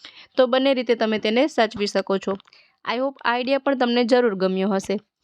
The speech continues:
હવે જોઈ લઈએ નેક્સ્ટ આઈડિયા. તો ઘણી વખત આપણે લિપસ્ટિક લગાવતા હોઈએ ને, તો લિપસ્ટિક આ રીતે તૂટી જતી હોય છે. અને જો આપણી ફેવરિટ લિપસ્ટિક હોય,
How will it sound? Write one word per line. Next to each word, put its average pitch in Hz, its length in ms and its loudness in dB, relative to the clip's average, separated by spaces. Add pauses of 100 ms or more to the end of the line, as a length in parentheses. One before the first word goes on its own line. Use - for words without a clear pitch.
(320)
હવે 233 220 -2
જોઈ 277 280 -4
લઈએ 277 280 -2
નેક્સ્ટ 214 420 -2
આઈડિયા. 196 340 0 (640)
તો 277 80 -4 (160)
ઘણી 269 260 -2
વખત 277 260 0
આપણે 262 220 2
લિપસ્ટિક 240 500 -2
લગાવતા 240 480 2
હોઈએ 277 240 2
ને, 208 100 0
તો 208 120 -2
લિપસ્ટિક 220 360 2
આ 220 120 4
રીતે 220 160 2
તૂટી 233 320 0
જતી 185 300 0
હોય 185 280 0
છે. 185 120 0 (540)
અને 262 160 2
જો 269 140 0
આપણી 262 300 0
ફેવરિટ 254 400 4
લિપસ્ટિક 247 480 0
હોય, 233 240 4